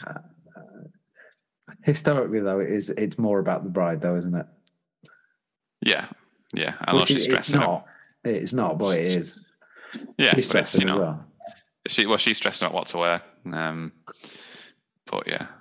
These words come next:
Speaker 2: Anyway,
Speaker 1: Well,
Speaker 2: I'm,
Speaker 1: you, are you just
Speaker 2: I'll
Speaker 1: wearing a suit? Are you just wearing a suit?
Speaker 2: Yeah, I'll wear a suit. Yeah.
Speaker 1: Yeah, I'll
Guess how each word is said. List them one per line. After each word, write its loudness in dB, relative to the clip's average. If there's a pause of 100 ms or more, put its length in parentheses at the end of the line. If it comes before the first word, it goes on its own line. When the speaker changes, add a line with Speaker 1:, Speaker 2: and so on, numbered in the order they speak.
Speaker 2:
Anyway, 4
Speaker 1:
Well, 6
Speaker 2:
I'm, 6
Speaker 1:
you, -2
are 6
you 6
just 4
Speaker 2:
I'll 6
Speaker 1:
wearing 2
a 0
suit? 2
Are -4
you 2
just -2
wearing 0
a -2
suit? 0 (480)
Speaker 2:
Yeah, 6
I'll 4
wear 4
a 2
suit. -2
Yeah. -8 (200)
Speaker 1:
Yeah, -2 (600)
I'll -8